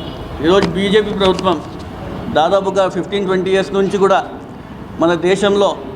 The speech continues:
ముస్లిం మైనారిటీలకి ఏ విధంగా ఇబ్బంది పెడుతున్నారు కూడా ఒకసారి మనం అందరూ గమనించాలా. అనేక సమస్యల పైన కూడా ఈరోజు మనం చూడాలా. హిజాబ్ సమస్య అయితే కానివ్వండి, అదేవిధంగా త్రిపుల్ తలాక్ కానివ్వండి, సీఏ అని చెప్పి ఎన్ఆర్సీ మీద కానివ్వండి,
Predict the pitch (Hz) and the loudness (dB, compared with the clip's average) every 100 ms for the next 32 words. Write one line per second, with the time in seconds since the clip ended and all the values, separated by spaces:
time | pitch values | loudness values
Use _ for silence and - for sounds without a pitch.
0 | - 170 - 208 208 196 196 196 185 185 | -4 -2 0 0 2 2 4 2 0 -2
1 | 185 180 190 202 202 180 190 196 190 - | 2 2 2 2 2 2 2 0 -2 -2
2 | 196 185 185 190 185 180 196 180 175 175 | -2 -2 0 2 2 2 0 0 0 0
3 | 175 170 180 180 175 170 165 160 147 - | 2 4 4 4 4 4 4 2 2 0
4 | - - - - 139 190 214 208 202 196 | -6 -10 -10 -2 2 4 4 2 2 2
5 | 196 202 190 190 190 196 185 185 190 175 | 4 4 4 4 4 4 2 2 2 2
6 | 170 165 151 135 - - - - - - | 2 2 2 -2 -8 -8 -8 -8 -8 -4
7 | - 175 190 190 202 190 190 196 190 180 | 0 2 2 0 0 0 2 0 0 2
8 | 185 190 185 190 196 - - - - - | 2 2 2 2 0 -4 -10 -8 -8 -4
9 | - 160 185 185 180 165 170 196 196 190 | 0 0 2 0 0 0 2 2 2 2
10 | 185 185 185 185 185 185 185 - - - | 0 -2 0 0 2 0 -2 -8 -14 -14
11 | - - - - 190 196 196 190 190 185 | -14 -14 -10 -2 4 6 6 6 4 2
12 | 185 190 190 165 170 190 185 - 190 190 | 2 0 0 -2 2 4 2 0 0 2
13 | 185 180 180 185 180 180 190 | 2 2 0 0 -2 -2 -4